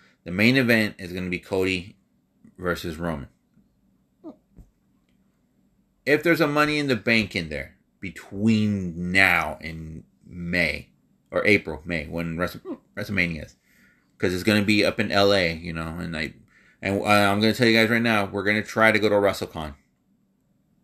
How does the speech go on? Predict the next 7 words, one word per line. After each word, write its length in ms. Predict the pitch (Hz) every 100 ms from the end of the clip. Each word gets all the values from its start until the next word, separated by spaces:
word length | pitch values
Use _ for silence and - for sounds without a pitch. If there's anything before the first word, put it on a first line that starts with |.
| _ _ _ _ _ _ -
No 280 | 92 107 104
guarantees, 480 | 107 98 - 90
though, 180 | 73 73 - - 349 - _ _ _ _ -
but 200 | - 87
we're 140 | 85
gonna 200 | 90 101
try 260 | 98 95